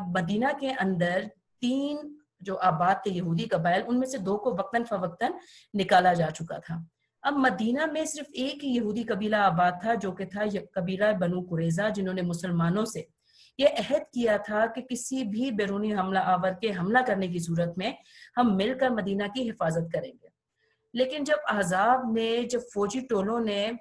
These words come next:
मदीना पर चढ़ाई कर दी और उन्होंने बनु कुरैजा को अपने साथ मिलने की दावत की,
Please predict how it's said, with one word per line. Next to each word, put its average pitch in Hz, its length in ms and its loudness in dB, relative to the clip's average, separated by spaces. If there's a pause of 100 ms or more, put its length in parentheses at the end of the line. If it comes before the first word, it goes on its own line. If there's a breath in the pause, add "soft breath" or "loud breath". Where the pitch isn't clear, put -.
(220)
मदीना 180 420 0
पर 240 220 2
चढ़ाई 185 500 0
कर 208 200 -2
दी 185 220 -4
और 196 160 -2
उन्होंने 196 260 -2
बनु 175 240 0
कुरैजा 185 360 -4
को 220 140 -6
अपने 202 160 -4
साथ 196 160 -2
मिलने 185 320 -2
की 208 120 -2
दावत 165 400 0
की, 196 200 -4